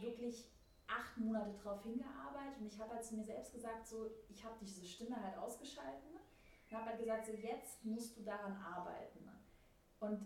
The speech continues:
jetzt wird gearbeitet. Ich hatte so richtig lange Nächte und, äh, oft so Phasen, wo ich einfach nicht mehr arbeiten wollte. Ich hab gesagt, jetzt musst du arbeiten. Ich bin halt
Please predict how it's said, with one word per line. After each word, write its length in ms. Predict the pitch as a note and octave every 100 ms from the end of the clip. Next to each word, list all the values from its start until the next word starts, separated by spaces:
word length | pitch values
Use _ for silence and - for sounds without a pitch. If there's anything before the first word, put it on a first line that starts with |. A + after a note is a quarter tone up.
| G3+
jetzt 400 | A#3 C4+ - - G3
wird 280 | G3 B3 -
gearbeitet. 600 | A3 A3 G3+ G#3 E3 - F#3
Ich 120 | G3
hatte 140 | G#3+ G#3
so 280 | G3+ G#3+ - -
richtig 640 | G#3+ A#3 D#4 - C#4 C4 - - - - -
lange 560 | A3 G#3+ G#3+ A3+ B3+
Nächte 580 | A3+ A#3+ C4 - B3 A#3+
und, 240 | G#3 G3
äh, 360 | F#3+ E3+ - -
oft 260 | A#3 A#3+ -
so 120 | - A3 G#3+ G#3+ G#3 G3+ - - - - - - - - -
Phasen, 320 | G#3 A3+ A3+
wo 40 | G#3+
ich 100 | A3
einfach 160 | A3
nicht 100 | G#3+
mehr 120 | G#3+ G#3
arbeiten 320 | - C#4+ -
wollte. 140 | A#3 A3+
Ich 40 |
hab 60 | A3+
gesagt, 220 | G#3+ G#3
jetzt 280 | A3 A#3 -
musst 260 | A3 A3+ A3+
du 80 | -
arbeiten. 300 | G3+ G3 G3
Ich 80 |
bin 100 | G#3
halt 160 | G#3 G3+